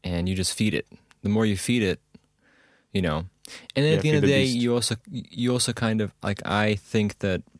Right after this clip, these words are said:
Speaker 1: in general, I think some of us need it more, some of you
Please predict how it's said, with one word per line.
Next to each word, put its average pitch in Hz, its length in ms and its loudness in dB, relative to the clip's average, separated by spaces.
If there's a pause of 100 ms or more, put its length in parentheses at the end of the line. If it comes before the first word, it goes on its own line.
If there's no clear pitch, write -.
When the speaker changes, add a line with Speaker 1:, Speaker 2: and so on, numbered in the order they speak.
(920)
Speaker 1:
in 104 160 0
general, 98 540 0 (140)
I 98 80 -6
think 98 320 -4 (500)
some - 240 0
of 113 80 2
us 104 160 -2
need 104 160 2
it 95 60 -2
more, 101 320 0
some 104 200 -4
of 98 80 0
you 95 100 -4